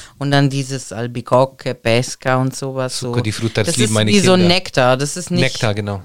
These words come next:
Speaker 1: das
Speaker 2: Die, meine
Speaker 1: ist
Speaker 2: Kinder
Speaker 1: nicht
Speaker 2: lieben das.
Speaker 1: Ja, ich, ich lieb's auch.
Speaker 2: Meine Kinder lieben das. Also ich, ich, äh, wenn ich so eins trinke, das passiert nämlich auch in Italien immer wieder mal, dann erinnere ich mich so direkt an meine Kindheit.
Speaker 1: Ja,
Speaker 2: So,
Speaker 1: ja.
Speaker 2: das ist, das ist geil.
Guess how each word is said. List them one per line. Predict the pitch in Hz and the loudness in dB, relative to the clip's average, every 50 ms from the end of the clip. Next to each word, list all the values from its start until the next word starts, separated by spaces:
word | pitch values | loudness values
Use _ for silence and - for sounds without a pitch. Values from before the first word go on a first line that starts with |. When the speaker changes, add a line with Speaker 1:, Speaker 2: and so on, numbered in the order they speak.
| - | -4
Speaker 1:
das | - - 117 | -2 0 0
Speaker 2:
Die, | 110 | 0
meine | 110 110 104 | 0 -2 -2
Speaker 1:
ist | - | -2
Speaker 2:
Kinder | 160 120 110 107 | -2 0 0 0
Speaker 1:
nicht | 98 | -2
Speaker 2:
lieben | 101 101 101 98 | -2 -4 -4 -6
das. | 98 95 - 131 | -8 -10 -10 -8
Speaker 1:
Ja, | 156 147 143 139 135 - - | -6 -4 -4 -4 -6 -8 -10
ich, | - 127 - - 123 | -16 -18 -18 -18 -20
ich | 101 101 - - | -20 -20 -18 -16
lieb's | 104 104 98 - - | -16 -16 -16 -14 -14
auch. | 104 113 123 - - - - | -14 -14 -12 -14 -14 -16 -14
Speaker 2:
Meine | - 101 95 95 | -12 -12 -12 -12
Kinder | - - - 117 107 104 | -12 -12 -10 -10 -10 -10
lieben | 101 107 110 107 107 101 | -8 -10 -10 -10 -10 -12
das. | 101 - - | -12 -12 -12
Also | - - 110 120 | -10 -8 -6 -6
ich, | 123 - - - | -6 -6 -8 -8
ich, | 151 - - - - | -10 -10 -10 -12 -10
äh, | - - - - - - - 120 107 - | -10 -10 -10 -10 -14 -16 -16 -18 -16 -8
wenn | 143 135 139 147 | -6 -4 -2 -2
ich | 147 - | -2 -2
so | - 156 156 | -2 -2 -2
eins | 151 143 143 - | -2 -2 -6 -6
trinke, | - - 180 226 247 - - | -2 -2 -2 -2 -2 -6 -10
das | - - 113 - - - | -14 -12 -12 -12 -12 -12
passiert | - - 123 - 135 123 117 | -16 -16 -12 -10 -10 -10 -8
nämlich | 123 123 120 113 135 | -10 -10 -10 -8 -8
auch | 170 165 - | -8 -6 -6
in | 156 156 | -8 -8
Italien | 151 - - 156 156 151 139 | -8 -10 -12 -12 -10 -8 -8
immer | 143 143 147 139 | -6 -4 -4 -4
wieder | 147 151 160 156 | -4 -6 -6 -4
mal, | 156 160 170 175 - - - - - - _ _ _ | -4 -6 -6 -8 -10 -14 -20 -20 -20 -20 _ _ _
dann | - 117 123 | -12 -12 -10
erinnere | - - 127 127 139 147 131 | -8 -4 -2 -2 -2 -2 -2
ich | 120 - - | -4 -6 -8
mich | 120 113 - | -10 -10 -8
so | - 117 | -8 -8
direkt | 110 113 110 117 127 - - 120 | -8 -8 -8 -8 -10 -10 -10 -12
an | 110 | -10
meine | 110 107 104 104 | -10 -12 -14 -14
Kindheit. | 104 - 131 131 127 151 147 135 131 - | -12 -12 -12 -10 -8 -8 -8 -8 -8 -12
Speaker 1:
Ja, | - | -14
Speaker 2:
So, | - 135 | -12 -12
Speaker 1:
ja. | 135 | -12
Speaker 2:
das | 127 131 139 - | -12 -12 -12 -12
ist, | 139 - - - - - - _ _ _ _ _ _ _ _ _ _ | -10 -10 -8 -8 -10 -12 -14 _ _ _ _ _ _ _ _ _ _
das | - - - | -14 -12 -10
ist | 110 - - - | -10 -10 -6 -4
geil. | 120 120 120 113 107 95 | -2 -2 -2 -2 -4 -6